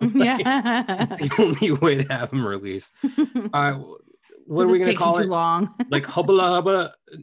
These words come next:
Speaker 2: No, no, that doesn't sound good. Um,
Speaker 1: <laughs>
Speaker 2: gra, gra, gra, gra? No, no, no. How about past life regression?
Speaker 1: Yeah.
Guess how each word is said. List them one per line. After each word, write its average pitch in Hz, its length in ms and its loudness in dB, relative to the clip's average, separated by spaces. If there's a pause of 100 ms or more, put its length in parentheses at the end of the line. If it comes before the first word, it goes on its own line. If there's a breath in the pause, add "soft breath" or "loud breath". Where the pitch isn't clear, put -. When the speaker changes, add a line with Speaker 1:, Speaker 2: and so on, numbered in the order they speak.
(140)
Speaker 2:
No, 185 240 0
no, 160 140 2
that 143 180 -4
doesn't 135 220 -6
sound 117 280 -6
good. 92 300 -14
Um, 113 520 -2
Speaker 1:
<laughs> - 80 -10
Speaker 2:
gra, 269 140 2
gra, 226 200 2
gra, 226 120 2
gra? 233 240 0 (300)
No, 143 200 0
no, 160 100 0
no. 120 200 -6
How - 120 -2
about 226 180 0
past 175 280 -6
life 170 200 -6
regression? 127 580 -8
Speaker 1:
Yeah. 277 240 0